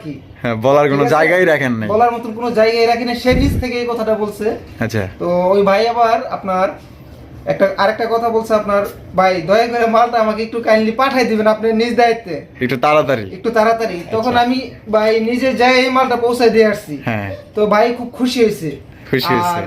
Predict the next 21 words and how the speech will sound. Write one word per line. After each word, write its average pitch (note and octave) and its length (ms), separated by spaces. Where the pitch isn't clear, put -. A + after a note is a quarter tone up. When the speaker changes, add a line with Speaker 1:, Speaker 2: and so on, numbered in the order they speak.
Speaker 1:
পছন্দের A#3+ 320
একটা B3 180
জিনিস B3 300
যত A#3 240
দ্রুত A#3 280
হাতে G3+ 300
পাবে, A#3+ 380
ততটাই A#3 500
দেখা A#3 340
যাচ্ছে A3+ 240
আর A3+ 120
কি A3 220
মনটা A#3 280
ভরে A3 300
যায় F3+ 220
জিনিসটা F#3 240
Speaker 2:
অবশ্যই, B2 260
Speaker 1:
পাওয়ার G#3+ 200
পর। F#3+ 60
Speaker 2:
অবশ্যই, G2+ 160
অবশ্যই। G2 380